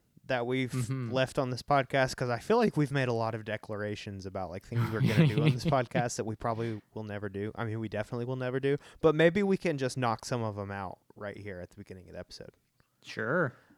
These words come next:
Speaker 2: Go
Speaker 1: Um,
Speaker 2: right ahead.
Speaker 1: the first one that comes to mind for me was we were gonna try to get in a room with Antonio Banderas, I think.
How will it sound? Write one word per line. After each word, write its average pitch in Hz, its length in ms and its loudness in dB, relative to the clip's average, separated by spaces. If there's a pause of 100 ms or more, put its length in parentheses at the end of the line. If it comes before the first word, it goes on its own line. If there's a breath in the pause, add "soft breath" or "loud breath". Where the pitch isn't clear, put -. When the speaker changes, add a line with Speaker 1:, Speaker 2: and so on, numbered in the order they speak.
(180)
Speaker 2:
Go 120 80 -2
Speaker 1:
Um, 117 140 2
Speaker 2:
right 120 100 0
ahead. 127 380 -2
Speaker 1:
the 139 80 -2
first 190 260 4
one 208 140 4
that 185 160 2
comes 165 240 0
to 147 100 -2
mind 131 320 0
for 120 140 -4
me 120 160 0
was 110 340 -2
we 113 220 -2
were 110 180 -2
gonna 107 240 -4
try 113 240 -4
to 113 60 -6
get 113 240 -4
in 110 180 -4
a 98 80 -4
room 113 320 -2
with 110 160 -2
Antonio 110 480 -4
Banderas, 104 640 -4
I 127 120 0
think. 139 400 -6